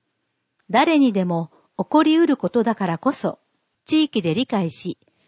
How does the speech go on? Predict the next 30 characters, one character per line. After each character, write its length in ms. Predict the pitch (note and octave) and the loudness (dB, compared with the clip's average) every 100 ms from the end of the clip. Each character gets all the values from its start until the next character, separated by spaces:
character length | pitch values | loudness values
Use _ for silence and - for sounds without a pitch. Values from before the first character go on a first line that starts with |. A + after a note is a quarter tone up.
| _ | _
受 140 | G#3 G3+ | -6 -2
け 160 | D4+ D#4+ | 0 0
入 80 | |
れ 120 | D#4 C#4+ | 0 -2
て 140 | G3+ | -2
い 140 | E3+ | -2
く 120 | - C#4+ | -2 -2
気 140 | C#4 | 0
持 140 | C4 | 0
ち 160 | C4 A#3+ | -2 -4
が 200 | G#3+ - _ - | -4 -4 _ -2
大 220 | G#3 C#4+ | 0 0
切 260 | D4+ - | -4 -4
だ 140 | A#3+ D4 | -2 0
と 120 | G3 | 0
思 160 | D#3+ D#3 | -2 -6
い 80 | D#3 | -8
ま 140 | D3+ | -12
す。 260 | - - _ _ _ _ _ _ _ _ _ _ _ _ _ | -16 -20 _ _ _ _ _ _ _ _ _ _ _ _ _
岡 240 | - D4+ D#4 | -2 0 0
さ 160 | B3 F#3+ | -2 -4
ん 80 | |
の 80 | D#3+ | -6
写 180 | D3+ D3+ | -8 -8
真 240 | - B3+ | -6 -4
が 140 | A#3+ G#3 | -2 -4
あ 40 | |
り 120 | F#3+ | -4
ま 160 | F3 D#3+ | -8 -10
す。 240 | - - | -14 -20